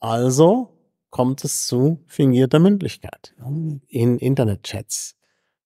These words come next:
Und wenn Sie das lesen, dann haben Sie immer den Eindruck, na ja, das ist eher wie gesprochen. Und wahrscheinlich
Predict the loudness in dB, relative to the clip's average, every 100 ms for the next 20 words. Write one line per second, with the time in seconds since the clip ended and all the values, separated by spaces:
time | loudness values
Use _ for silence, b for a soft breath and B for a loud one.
0 | _ -8 -6 -6 -8 -4 -2 0 0 0
1 | -2 -8 -10 -6 0 4 4 2 2 2
2 | 2 2 2 2 2 2 2 2 0 -2
3 | 0 2 4 2 -2 -10 -12 -8 -6 -4
4 | -2 -2 -2 0 2 2 0 -2 -4 0
5 | 2 2 2